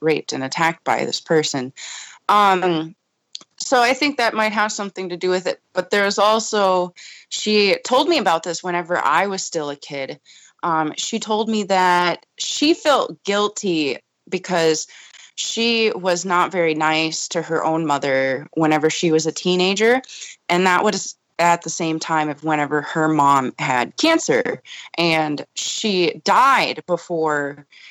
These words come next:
they could ever, you know, restore that relationship.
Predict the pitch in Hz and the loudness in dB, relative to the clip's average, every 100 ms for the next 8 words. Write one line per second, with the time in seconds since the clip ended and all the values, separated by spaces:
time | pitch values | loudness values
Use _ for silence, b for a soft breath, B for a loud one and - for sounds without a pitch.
0 | B B - 170 180 175 175 160 - 160 | B B -6 0 0 0 -4 -2 0 0
1 | 147 147 139 135 - - 151 135 123 127 | 0 0 0 -2 -4 -4 -4 -2 -4 -6
2 | - _ _ _ _ _ _ - 175 165 | -10 _ _ _ _ _ _ -2 0 0
3 | - 185 180 156 151 - 151 151 214 214 | 2 4 4 4 0 -2 -2 2 2 2
4 | 175 160 151 123 - | -2 -4 -4 -6 -8